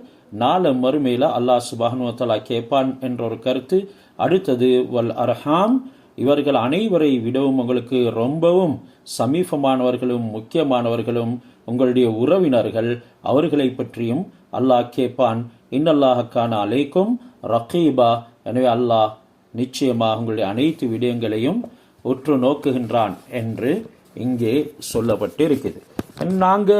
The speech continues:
அல்லாஹ்வுடைய தக்வாவுல எந்த அளவுக்கு பூர்த்தியானவர்கள் அல்லது எந்த அளவுக்கு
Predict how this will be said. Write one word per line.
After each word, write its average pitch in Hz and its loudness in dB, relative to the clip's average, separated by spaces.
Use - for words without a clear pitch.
அல்லாஹ்வுடைய 160 4
தக்வாவுல 131 2
எந்த 190 2
அளவுக்கு 160 2
பூர்த்தியானவர்கள் 135 2
அல்லது 175 4
எந்த 170 2
அளவுக்கு 156 2